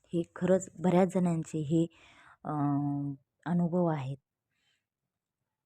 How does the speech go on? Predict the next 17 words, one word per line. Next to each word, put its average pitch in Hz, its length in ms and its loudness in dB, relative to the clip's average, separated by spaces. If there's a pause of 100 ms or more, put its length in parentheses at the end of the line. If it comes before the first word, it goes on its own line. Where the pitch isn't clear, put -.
(220)
आणि 180 400 -2 (140)
मंदिरात 175 520 4
गे-, 165 280 -8
अ, - 20 -6 (420)
मंदिरात 175 520 2
शेवटपर्यंत 180 760 -2
जा. 151 240 0 (200)
त्याचबरोबर 170 540 0 (100)
ज्या 180 220 2
घरात 160 320 -6 (120)
तुम्ही, 175 300 0 (680)
अ, 151 360 -2
सुरुवात 175 340 6 (140)
केली 170 220 4
आहे 165 300 0 (200)
पशुपती 160 800 -6
व्रत 156 220 -2